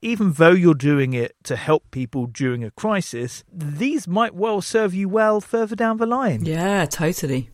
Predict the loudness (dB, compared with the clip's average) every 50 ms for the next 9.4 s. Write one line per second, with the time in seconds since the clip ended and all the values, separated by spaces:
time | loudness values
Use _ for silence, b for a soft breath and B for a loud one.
0 | -20 -12 -4 -2 0 0 0 0 0 2 2 2 2 2 0 -2 0 0 0 0
1 | 2 0 0 0 -2 -4 -4 -6 -6 -4 -2 -2 -2 0 0 -2 -2 -2 -2 -2
2 | -2 -2 -2 -4 -4 -2 0 2 2 2 0 -2 -6 -16 -8 0 2 4 4 4
3 | 4 2 0 0 0 0 -2 -4 -4 -6 -6 -8 -8 -8 -8 -8 -8 -8 -8 -6
4 | -8 -6 -6 -6 -8 -10 -10 -8 -8 -8 -8 -10 -14 -16 -20 -20 -16 -10 -8 -8
5 | -6 -8 -8 -10 -10 -8 -4 -2 -2 -2 -4 -4 -6 -8 -6 -6 -8 -8 -10 -10
6 | -10 -10 -10 -12 -10 -10 -12 -12 -10 -10 -10 -10 -10 -10 -6 0 2 4 4 4
7 | 4 2 0 -2 -2 -2 -2 -2 -4 -4 -4 -8 -12 -20 -16 B B B B B
8 | B B B B B -4 -2 0 0 0 0 0 0 0 0 -2 -2 -2 -4 -4
9 | -4 -4 -6 -4 -4 -4 -4 -4